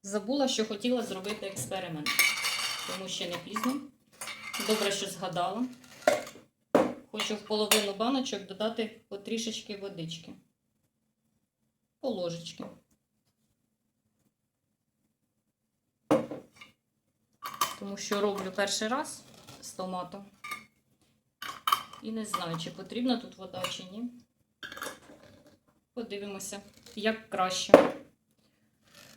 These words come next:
Буде з чим порівняти. Половина так, буде половина так. Так, для себе, щоб запам'ятати,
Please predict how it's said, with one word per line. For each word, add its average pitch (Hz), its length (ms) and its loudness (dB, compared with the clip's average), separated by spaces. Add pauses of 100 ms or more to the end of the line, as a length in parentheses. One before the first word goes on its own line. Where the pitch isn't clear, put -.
(120)
Буде 254 180 8
з - 120 6
чим 240 160 6
порівняти. 175 580 8
Половина 196 540 0
так, 277 300 0
буде 185 180 -4
половина 185 580 -4
так. 170 240 -12 (2500)
Так, 185 220 -2
для 196 160 -2
себе, 202 300 0
щоб 190 200 -4
запам'ятати, 202 840 0